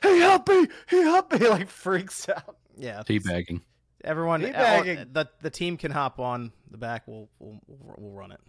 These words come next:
Speaker 2: It's fine. <laughs> Uh, but that is, that's the, that's the podcast for tonight.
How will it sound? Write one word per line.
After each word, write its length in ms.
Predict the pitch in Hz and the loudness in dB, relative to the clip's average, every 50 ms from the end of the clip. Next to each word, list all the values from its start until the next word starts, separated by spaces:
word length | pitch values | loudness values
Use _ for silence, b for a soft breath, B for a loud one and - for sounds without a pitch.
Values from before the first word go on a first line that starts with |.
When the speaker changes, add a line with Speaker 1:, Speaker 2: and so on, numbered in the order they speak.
| - _ - | -20 _ -20
Speaker 2:
It's 120 | - - | -20 -20
fine. 260 | _ - - - 151 113 _ _ _ | _ -20 -20 -20 -20 _ _ _ _
<laughs> 60 | 123 - - _ _ _ _ b b b b b b b b b b b b b - - | -20 -20 -20 _ _ _ _ b b b b b b b b b b b b b -20 -20
Uh, 300 | - 107 107 104 107 107 110 _ | -18 -16 -16 -16 -16 -18 -18 _
but 240 | 110 110 107 95 | -18 -18 -16 -12
that 220 | - 127 143 151 - | -8 -8 -6 -6 -8
is, 360 | 90 151 156 156 156 151 143 | -8 -10 -8 -6 -6 -8 -4
that's 220 | 135 156 302 320 - - | -6 -6 -6 -6 -14 -18
the, 340 | - 320 311 302 302 302 320 | -16 -14 -12 -12 -14 -14 -16
that's 140 | 311 262 - | -16 -18 -16
the 100 | - 233 | -18 -16
podcast 680 | _ - 190 185 190 185 - 196 175 175 170 - - - | _ -4 -4 -4 -4 -8 -8 -8 -6 -6 -8 -8 -12 -16
for 320 | _ 175 165 156 151 151 | _ -12 -10 -10 -10 -12
tonight. 580 | _ - - 139 139 135 135 143 170 196 - | _ -14 -14 -12 -10 -8 -6 -6 -8 -8 -10